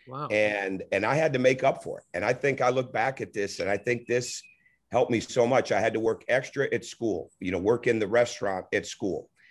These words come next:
Speaker 2: I was able to end up getting credit working at a, uh, a restaurant in town. I actually baked. Uh, I, I
Speaker 1: Really?
Speaker 2: did. I baked. Oh, I could make cinnamon rolls.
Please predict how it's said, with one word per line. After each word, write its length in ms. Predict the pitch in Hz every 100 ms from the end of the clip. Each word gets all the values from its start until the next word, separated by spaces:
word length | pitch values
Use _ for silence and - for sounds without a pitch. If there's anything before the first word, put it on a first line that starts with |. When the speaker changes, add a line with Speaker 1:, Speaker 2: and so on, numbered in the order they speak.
| _ _ 101
Speaker 2:
I 140 | 101
was 180 | 101 98
able 240 | 127 131
to 120 | 117 -
end 160 | 131 123
up 140 | 107
getting 260 | 123 117 104
credit 400 | 131 127 107 -
working 440 | 110 117 113 107
at 100 | 101
a, 220 | 98 95 80 -
uh, 320 | 90 80 78 -
a 60 | 90
restaurant 500 | 117 120 - 101 92
in 80 |
town. 280 | 82 113 101
I 120 | 87
actually 420 | 107 117 110 95 78
baked. 520 | 95 104 - - - _ _ _ _ -
Uh, 460 | 92 87 80 76 73
I, 240 | 92 104 107
I 40 | 107
Speaker 1:
Really? 100 | 110
Speaker 2:
did. 200 | 120 92
I 100 | 87
baked. 360 | 120 107 - 110
Oh, 80 | 113
I 160 | 127
could 180 | 135 120
make 200 | 120 110
cinnamon 400 | - 139 123 101
rolls. 580 | 95 95 95 85 -